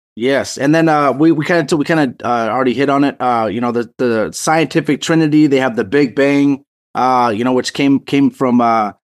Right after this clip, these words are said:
George Lamontre, who was a Jesuit trained priest, right? Father of cosmolo-, Big Bang Theory and cosmology, right? So we have him, uh, basically thirteen point eight billion years ago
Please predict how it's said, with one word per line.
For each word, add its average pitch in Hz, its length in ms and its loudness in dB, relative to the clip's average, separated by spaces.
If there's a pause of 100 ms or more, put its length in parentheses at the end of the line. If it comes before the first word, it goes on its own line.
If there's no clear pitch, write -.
(220)
George 143 300 0
Lamontre, 147 680 0
who 143 100 0
was 127 220 0
a 110 220 0
Jesuit 135 580 0
trained 143 400 0
priest, 175 560 -2
right? 147 380 -2
Father 131 540 0 (480)
of 113 180 -8
cosmolo-, 123 600 0
Big 127 200 -2
Bang 131 200 0
Theory 127 280 0
and 113 100 -4
cosmology, 113 680 -2
right? 101 240 -4 (320)
So 143 140 0
we 135 120 2
have 123 220 0
him, 160 380 -2 (240)
uh, 123 540 0 (640)
basically 147 260 0
thirteen 151 420 0
point 156 160 0
eight 131 220 0
billion 143 320 2
years 143 200 0
ago 143 440 0